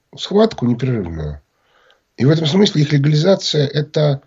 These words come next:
означает такую непрерывную гражданскую войну. А во-вторых, а, эти властные группировки,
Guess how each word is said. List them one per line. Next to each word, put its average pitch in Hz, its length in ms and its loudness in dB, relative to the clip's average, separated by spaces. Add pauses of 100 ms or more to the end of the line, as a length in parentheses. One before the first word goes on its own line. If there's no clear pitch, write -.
(120)
означает 139 560 -2
такую 131 280 0
непрерывную 127 480 2
гражданскую 110 600 -2
войну. 76 360 -8 (1900)
А - 20 -4
во-вторых, 160 640 0 (960)
а, 131 300 -2
эти 160 220 -4
властные 151 540 0
группировки, 139 720 -2